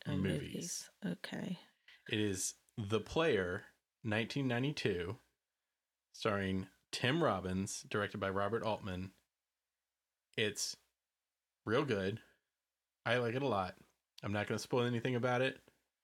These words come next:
Speaker 2: but it's about the movie business, and it also has one of the longest one takes in movie history at the beginning of it as an homage to other long one takes. It's real good.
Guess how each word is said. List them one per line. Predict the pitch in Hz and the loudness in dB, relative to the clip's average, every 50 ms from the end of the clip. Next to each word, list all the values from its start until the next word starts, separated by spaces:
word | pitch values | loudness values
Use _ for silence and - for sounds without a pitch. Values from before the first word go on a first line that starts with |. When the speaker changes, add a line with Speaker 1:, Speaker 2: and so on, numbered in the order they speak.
| _ _ _ _ _ _ _ _ _ _ | _ _ _ _ _ _ _ _ _ _
Speaker 2:
but | - 107 107 - - | 0 0 0 0 0
it's | 131 110 - - | 0 2 2 2
about | 101 104 104 104 104 104 - - | 2 2 2 2 2 2 0 0
the | 113 | 0
movie | 110 123 127 131 131 | 2 2 4 2 4
business, | 131 131 120 120 127 123 120 117 - - - - - - - - - | 4 4 2 4 2 0 0 -2 -4 -6 -8 -8 -8 -10 -12 -6 -4
and | 98 95 92 95 92 92 90 90 90 90 90 92 87 - - - - _ _ _ _ _ _ _ _ _ _ _ _ - | -2 -2 0 0 0 0 0 -2 -2 -2 -4 -4 -6 -8 -12 -18 -20 _ _ _ _ _ _ _ _ _ _ _ _ -4
it | - 104 | -2 0
also | 107 107 - - 110 98 | 0 0 0 0 0 0
has | 107 107 101 95 - 110 | 2 2 0 0 0 -2
one | 101 104 107 | -2 0 0
of | 104 92 101 | 0 0 0
the | 104 98 98 95 92 - - - _ - | 0 0 0 0 -2 -2 -6 -10 _ -2
longest | 110 107 110 113 113 113 107 - - - - | 0 0 2 2 2 2 0 0 -2 -6 -6
one | 120 117 113 110 110 | -4 -2 0 0 0
takes | 107 - 120 110 107 - - - - - - - - | 0 2 2 0 0 -2 -4 -8 -8 -8 -8 -6 -4
in | 113 113 107 107 | -2 0 0 2
movie | 107 110 107 110 104 | 2 0 0 0 0
history | 113 117 107 - - 123 117 | 0 0 -2 -2 -2 -2 -2
at | 110 | -2
the | - 110 | -2 -2
beginning | 104 101 107 110 117 117 | -2 0 0 0 0 0
of | 117 117 117 | 0 0 0
it | 123 - - | 0 -2 -2
as | - 110 104 | -2 -2 -2
an | 101 101 | 0 0
homage | 101 98 95 98 95 95 95 104 120 123 - - - | 0 2 2 2 2 0 0 0 0 -2 -4 -6 -8
to | - - 101 101 98 - - | -6 -4 -2 -2 -2 -2 -2
other | 104 104 107 104 104 | -2 -2 -2 0 0
long | 104 101 98 104 107 107 | 0 0 0 0 0 0
one | 104 107 113 | 0 -2 -2
takes. | 113 - 110 113 131 - - - - - - _ _ _ - _ _ _ _ - - - _ _ _ _ _ _ _ | 0 0 0 0 -2 -4 -6 -8 -10 -10 -12 _ _ _ -20 _ _ _ _ -20 -20 -20 _ _ _ _ _ _ _
It's | - 113 101 - | -6 -4 -4 -2
real | 101 95 101 110 135 147 | -2 0 2 2 2 2
good. | 131 107 101 104 110 113 110 | 2 2 2 2 0 0 -2